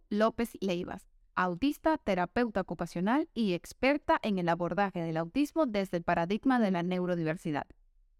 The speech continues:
En esta conversación tuvimos no solo la experiencia personal de Ruth como autista, sino como profesional especializada en acompañar a distintas personas con diferentes necesidades.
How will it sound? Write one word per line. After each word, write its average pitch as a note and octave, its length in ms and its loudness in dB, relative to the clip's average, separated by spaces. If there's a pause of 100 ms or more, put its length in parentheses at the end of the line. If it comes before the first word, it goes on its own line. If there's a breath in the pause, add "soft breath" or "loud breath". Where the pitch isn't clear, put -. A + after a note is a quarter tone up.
(680)
En A#3+ 180 4
esta E4 180 0
conversación A#3 720 0 (160)
tuvimos F#3 600 0
no G#3 240 2
solo D#4 300 2
la G#3+ 120 2
experiencia G3 720 -2
personal E3+ 420 -4
de G3+ 80 -2
Ruth A3 200 -4
como A3+ 180 2
autista, F3+ 560 -2 (280 soft breath)
sino A3+ 340 2
como C4+ 260 2
profesional F#3 960 -2
especializada F3+ 960 -2
en G3 180 -2
acompañar F3 720 -2
a F3 120 -4
distintas C#4 520 0
personas A3+ 480 2
con A#3 240 0
diferentes F3+ 580 -2
necesidades. - 720 -6